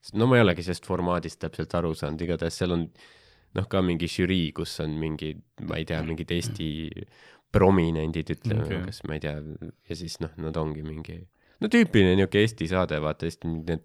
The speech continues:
Speaker 2: Andrus Vaarik žüriis nagu ikka.
Speaker 1: Nojah, kuulsused on kõik omavahel tuttavad ka, siis mõtled,
Speaker 2: Jah.
Speaker 1: ei, noh, see kõlas
Speaker 2: Nojah.
Speaker 1: nagu, ma mõtlen, mm, et, äh, võib-olla see on nagu Elina Born,
Speaker 2: Mm.
Speaker 1: sest nagu va-, me olime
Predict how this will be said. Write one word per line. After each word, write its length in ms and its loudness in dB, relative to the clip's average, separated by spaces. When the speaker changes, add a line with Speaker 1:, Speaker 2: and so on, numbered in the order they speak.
Speaker 2:
Andrus 320 0
Vaarik 240 0
žüriis 400 -4
nagu 140 -4
ikka. 100 -2
Speaker 1:
Nojah, 300 8
kuulsused 400 4
on 80 -4
kõik 240 4
omavahel 320 6
tuttavad 400 0
ka, 80 -4
siis 160 -6
mõtled, 240 -2
Speaker 2:
Jah. 80 2
Speaker 1:
ei, 160 4
noh, 80 4
see 160 4
kõlas 480 2
Speaker 2:
Nojah. 160 6
Speaker 1:
nagu, 140 8
ma 100 4
mõtlen, 640 2
mm, 560 0
et, 720 -2
äh, 460 0
võib-olla 480 6
see 80 2
on 80 2
nagu 160 2
Elina 400 4
Born, 540 2
Speaker 2:
Mm. 100 6
Speaker 1:
sest 320 -6
nagu 300 -4
va-, 240 -4
me 160 4
olime 160 2